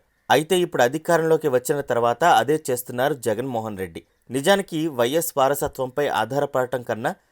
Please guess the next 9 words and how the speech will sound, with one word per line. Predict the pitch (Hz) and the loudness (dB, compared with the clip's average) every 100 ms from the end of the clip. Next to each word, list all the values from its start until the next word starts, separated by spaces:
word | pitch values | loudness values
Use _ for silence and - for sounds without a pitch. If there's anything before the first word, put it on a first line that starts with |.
| _ _ | _ _
సొంత | - 156 180 | 0 0 2
ఇమేజ్ | 208 151 160 151 - | -2 0 -2 -4 -4
పెంచుకోవడానికి | 127 131 - 143 139 139 131 | -6 -4 -2 2 2 0 -4
జగన్మోహన్ | 110 113 151 143 139 120 | -2 -2 -2 -4 -4 -6
రెడ్డి | 113 139 160 | -4 -6 -6
ఎన్నికల్లో | 107 127 - 139 135 | -6 -6 -4 -2 -2
గెలవడానికంటే | 110 113 123 131 127 110 110 | -2 0 0 0 -2 -6 -4
ముందే | 117 104 110 170 - _ - | -6 -6 -4 -4 -8 _ -6
ప్రయత్నించారు. | 104 113 - 104 - 98 | -4 -4 -6 -10 -4 -4